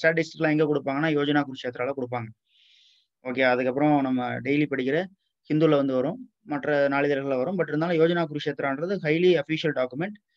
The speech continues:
அதை ரொம்ப ஃபாலோ, கண்டிப்பா ஃபாலோ பண்ணியே ஆகணும். அவ்வளவுதான். யாரு சொன்னாலும் கேட்காதீங்க, ஃபாலோ பண்ணுங்க. ஓகேவா? அப்படி பா-, ஃபாலோ பண்ணாதான் ம-, மெயின்ஸ்ல வந்து mark வந்து அதிகமா எடுக்க முடியும். ஓகேவா?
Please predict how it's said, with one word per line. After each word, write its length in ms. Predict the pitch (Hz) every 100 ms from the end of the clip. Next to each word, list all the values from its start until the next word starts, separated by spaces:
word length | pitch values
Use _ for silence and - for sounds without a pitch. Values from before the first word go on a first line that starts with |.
| _ _ _ _ _ -
அதை 180 | 135 139
ரொம்ப 180 | 151 160
ஃபாலோ, 200 | 147 151
கண்டிப்பா 380 | 135 143 156 170
ஃபாலோ 180 | 143 139
பண்ணியே 260 | 127 131 131
ஆகணும். 300 | 117 117 120
அவ்வளவுதான். 380 | 120 120 120 123 _ _
யாரு 240 | 135 147
சொன்னாலும் 300 | 151 135 151
கேட்காதீங்க, 460 | 139 127 127 120 147 196 _ _ _ _ _
ஃபாலோ 180 | 123 123
பண்ணுங்க. 280 | 123 113 110 _ _ _ _ _ _ _ _ -
ஓகேவா? 300 | 120 127 135
அப்படி 260 | 123 123 131
பா-, 180 | 139 143
ஃபாலோ 200 | 127 156 160
பண்ணாதான் 320 | 143 147 170
ம-, 160 | 143 139
மெயின்ஸ்ல 300 | 147 160 151
வந்து 160 | 147
mark 240 | 143 139 147
வந்து 180 | 131 151
அதிகமா 260 | 139 135
எடுக்க 200 | 127 120
முடியும். 260 | 120 113 - _ _ -
ஓகேவா? 300 | 113 120 127